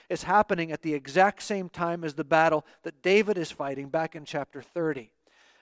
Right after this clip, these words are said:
Um, remember the scene back in chapter thirty, Ziklag, David's city's been looted and burned by the Amalekites. The families of David and his men have been carried off. So, so David's gone after the Amalekites. He attacks them. That's,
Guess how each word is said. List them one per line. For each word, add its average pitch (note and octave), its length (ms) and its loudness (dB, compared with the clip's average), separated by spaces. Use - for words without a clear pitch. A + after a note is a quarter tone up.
Um, C3 360 -4
remember D#3 440 0
the D3 140 -10
scene F#3+ 240 -4
back D#3 200 2
in D#3 60 -12
chapter D#3 300 -4
thirty, E3 260 -4
Ziklag, C#3 560 0
David's D3+ 320 -2
city's E3+ 320 -2
been C3+ 220 -6
looted F3 340 4
and C#3+ 160 -6
burned F#3 280 2
by E3+ 120 8
the D3 140 0
Amalekites. E3+ 760 2
The - 80 -10
families F3+ 540 0
of D3+ 140 -4
David F#3 340 2
and F3 100 -6
his D#3 160 -8
men E3+ 220 0
have D3+ 160 -6
been C#3 140 -10
carried D#3 380 -4
off. E3 400 2
So, - 140 -16
so D3+ 120 -8
David's D#3+ 340 0
gone E3 300 2
after E3+ 280 -2
the E3 100 -2
Amalekites. E3 600 0
He C#3 80 -10
attacks F3 420 -4
them. F3+ 100 -6
That's, D3 240 -6